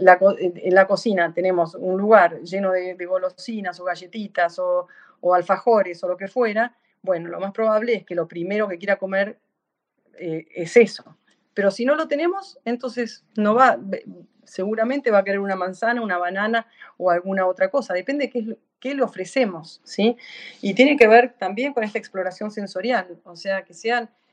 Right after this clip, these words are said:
cosas de distintos colores, de distintas texturas, ¿sí? De distintos gustos. No forzar a un niño si algo no le gusta,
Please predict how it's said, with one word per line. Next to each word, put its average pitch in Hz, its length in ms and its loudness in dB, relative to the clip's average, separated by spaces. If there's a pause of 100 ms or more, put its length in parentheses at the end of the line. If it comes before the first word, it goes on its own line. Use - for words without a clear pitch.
(300)
cosas 208 280 -4
de 190 60 -8
distintos 196 420 -10
colores, 226 640 0
de 180 100 -8
distintas 185 400 -12
texturas, 226 880 2
¿sí? 226 260 -4
De 202 120 -4
distintos 180 500 -6
gustos. 226 680 -4 (420)
No 226 160 2
forzar 233 480 0
a 285 40 0
un 240 100 2
niño 226 300 -2
si 208 120 -10
algo 202 220 -2
no 196 120 -6
le 185 80 -4
gusta, 190 560 -8